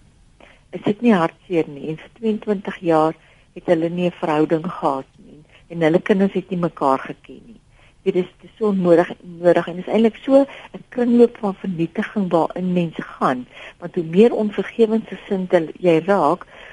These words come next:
hoe meer, eh, wil jy seermaak. En dan voel jy weer skuldig en dan vat dit jou weer terug na selfkastyding toe en dan begin die hele proses weer oor.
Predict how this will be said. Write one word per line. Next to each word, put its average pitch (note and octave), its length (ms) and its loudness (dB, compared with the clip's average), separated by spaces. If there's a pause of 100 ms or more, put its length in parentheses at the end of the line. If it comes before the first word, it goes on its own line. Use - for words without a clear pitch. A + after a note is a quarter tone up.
(120)
hoe E3+ 140 -6
meer, F#3+ 640 4
eh, D#3 300 0 (340)
wil E3+ 140 0
jy F3 160 2 (120)
seermaak. G#3+ 760 0 (560)
En E3 180 -10
dan F3+ 340 -2 (240)
voel G#3+ 160 -6
jy G3 140 2
weer E3+ 200 2
skuldig C#4 640 2
en E3+ 180 -10
dan F3 280 -2 (340)
vat G3+ 160 -2
dit F#3 160 -10
jou F#3 120 2
weer F3+ 180 4
terug A3 220 -4
na F#3+ 220 -4
selfkastyding A3 840 0
toe G#3 120 -4
en F#3+ 60 -4
dan F3+ 120 0
begin F#3+ 240 -6
die G3+ 100 0
hele G3+ 140 4
proses G3 420 -2
weer E3+ 180 -2
oor. A#2+ 280 -12